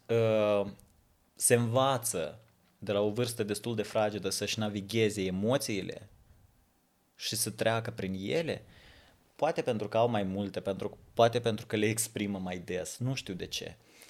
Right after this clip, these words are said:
Dar, uh, da, asta este problematic, pentru că când vine vorba de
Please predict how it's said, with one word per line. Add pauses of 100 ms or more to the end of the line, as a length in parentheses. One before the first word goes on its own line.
(320)
Dar,
uh, (440)
da,
asta
este
problematic,
pentru
că (880)
când
vine
vorba
de